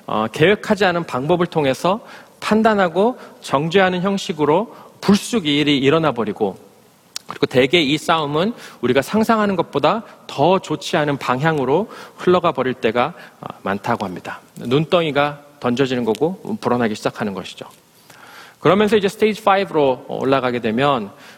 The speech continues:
거리두기나 조정하기의 단계로, 어, 접어들게 되는데요. 이것은 잘 이야기해서 타협하고 조정한다라는 이야기보다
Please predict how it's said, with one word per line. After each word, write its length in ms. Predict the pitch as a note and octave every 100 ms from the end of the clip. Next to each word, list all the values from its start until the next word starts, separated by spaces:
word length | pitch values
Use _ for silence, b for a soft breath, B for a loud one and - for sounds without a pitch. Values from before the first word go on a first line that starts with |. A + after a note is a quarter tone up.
| B
거리두기나 840 | - C3+ D3+ E3+ C3+ B2+ B2+ B2 B2+
조정하기의 840 | - C3 C#3+ C#3 B2+ - B2 A#2+ A#2
단계로, 580 | A2 G#2+ A2+ A2 C#3+ - B -
어, 160 | F2+ F2+
접어들게 540 | A#2 A#2 A#2 A2+ A2+
되는데요. 520 | G#2+ G2+ G#2 G2 A#2+
이것은 260 | - B2+ C#3+
잘 320 | - C3+ D#3
이야기해서 680 | C#3 D3+ C#3+ C#3 C3+ C#3+ C#3 - B
타협하고 540 | - E3+ F3 - C#3 C#3+
조정한다라는 680 | B2 C3+ C3 C3 B2+ A#2+ A#2
이야기보다 720 | A2+ A#2 A2 - D3 A2+